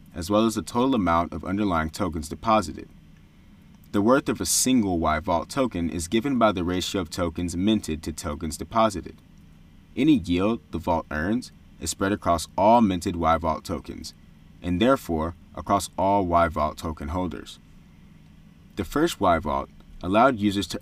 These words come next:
earn yield on U S D C by supplying it directly to the Balancer M U S D U S D C pool. When a user supplies liquidity to Balancer pools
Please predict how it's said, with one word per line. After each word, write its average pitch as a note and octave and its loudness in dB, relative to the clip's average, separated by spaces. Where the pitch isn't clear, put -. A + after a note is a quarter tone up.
earn F2 0
yield F#2 0
on F2+ -2
U F#2 4
S D#2+ -4
D E2+ -2
C G#2+ 0
by F#2 0
supplying A#2+ 0
it G#2 -2
directly F#2 0
to G#2+ -6
the F2+ -2
Balancer F#2+ 2
M F#2+ 0
U F#2 0
S F2 -2
D G#2 2
U F#2 0
S E2 -4
D D#2+ -2
C D#2 -2
pool. E2 -4
When G#2+ 4
a G#2+ 8
user D3+ 4
supplies G2 2
liquidity F#2 -2
to D#2+ -2
Balancer G2 2
pools D2+ -8